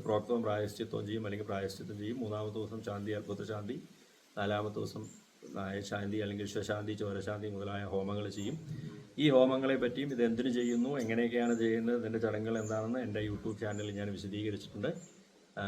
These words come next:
നവീകരണ കലശ ചടങ്ങുകൾ, നവീകരണ കലശ ക്രിയകൾ എന്ന പേരിൽ ആ വീഡിയോകൾ ചെയ്തിട്ടുണ്ട്. അത് എൻ്റെ YouTube ചാനൽ സന്ദർശിച്ചിട്ട് എല്ലാവർക്കും നോക്കാവുന്നതാണ്, കാണാവുന്നതാണ്. അത് വീണ്ടും റിപ്പീറ്റ് ചെയ്യുക എന്നുള്ളത്, ആ,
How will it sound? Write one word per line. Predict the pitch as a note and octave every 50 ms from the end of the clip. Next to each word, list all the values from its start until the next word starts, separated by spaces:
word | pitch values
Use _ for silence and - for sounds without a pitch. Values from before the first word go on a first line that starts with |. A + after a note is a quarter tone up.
| G2+ G2+
നവീകരണ | G2+ G2+ G#2+ A2 G#2+ A2 G#2+ G#2+ G#2+ A2 A2 - - -
കലശ | A2 G#2+ G2+ G#2+ A2+ A2
ചടങ്ങുകൾ, | G#2+ G2 G2+ G#2 G#2 G#2 G#2+ G#2 F#2+ F#2 F#2+ G2
നവീകരണ | G2 G2 G#2 G#2 G#2+ G#2 G#2 G#2+ G#2 G2 -
കലശ | G2+ G#2 G2 F#2 - - - -
ക്രിയകൾ | G#2 G2 G2+ G2+ G2 G#2+ G2 - - A#2+
എന്ന | G#2+ G#2+ G#2 G#2
പേരിൽ | G#2 G2+ G#2 G#2 G2+ G#2
ആ | G#2 G2
വീഡിയോകൾ | F#2+ G2+ G2+ G#2 G#2 G#2+ G#2 G#2
ചെയ്തിട്ടുണ്ട്. | G#2 G2+ G2 G2+ - G#2 G#2 C3 F3+ F#3 - - - - - - - _ - - G2+
അത് | G2+ G#2 G#2
എൻ്റെ | G2+ G#2 G#2 G#2
YouTube | G2+ G2+ - A2 G#2 G2+ -
ചാനൽ | A2 G#2 G#2+ G#2+ G#2 G#2+ G#2
സന്ദർശിച്ചിട്ട് | G2+ G2 G2+ F#2+ - - G#2 G#2+ G2+ A#2+ A2+ G2+
എല്ലാവർക്കും | G2 G2 G2+ G2 - - G#2+ G#2 - - - G#2 F#2+
നോക്കാവുന്നതാണ്, | F#2 F#2 F#2 G#2 G#2 G#2 G#2+ G#2+ G#2+ G#2+ G#2 G2 G2 G2+ G2 G2+
കാണാവുന്നതാണ്. | F#2 F#2 G2 G2+ G2+ G#2 G#2 G#2+ G#2 F#2+ F#2 F#2 A#2 D3+ D#3+ - - - - - - _ _ - G2+
അത് | G2+ G#2+ G2+ G2+
വീണ്ടും | G#2 G#2 G#2 - - - - - F#2+ G2+
റിപ്പീറ്റ് | G2 G2+ A2+ G#2+ F#2+ G#2 G2 G2+
ചെയ്യുക | G2+ G2+ G#2 G#2 G#2
എന്നുള്ളത്, | G#2 G2+ G2+ G#2+ C3 F#3+ - - - - - - - _ _ _ - -
ആ, | G2